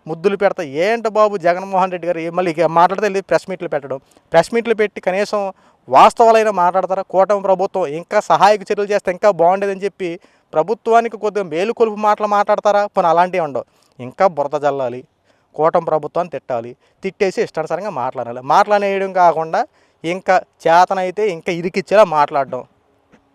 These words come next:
పదకొండు సీట్లు వచ్చిన నువ్వే ఇలా ఎగిరితే నూట అరవై సీట్లు పైగా వచ్చిన వాళ్ళు ఈ ఇంకా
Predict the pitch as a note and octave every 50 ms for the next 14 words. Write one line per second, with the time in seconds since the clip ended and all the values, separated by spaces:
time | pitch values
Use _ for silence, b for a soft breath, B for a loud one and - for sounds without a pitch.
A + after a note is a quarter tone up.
0 | _ _ _ _ _ _ - C3+ B2+ D#3 D3+ D3 C#3 C3 A#2+ - C#3 C#3+ F3+ F3+
1 | A3+ A3 G#3+ - A3 G#3 F3+ D#3+ D#3 D#3 G3 G#3+ A3+ A3 G#3 G3+ F#3+ F3+ E3+ F3+
2 | F3 - D#3+ E3 G3+ A#3+ A#3+ - b b b b b b b - E3 F3 F3 F3+
3 | E3+ F3 F3 E3+ D#3 - F#3+ G3+ G#3+ G#3 - G3 F#3 G3+ G#3+ G#3+ G#3 - - G#3
4 | G#3 G3+ G3 F3+ F3+ F3+ F3 F3+ D#3 D#3 - F3+ E3 D#3 D3+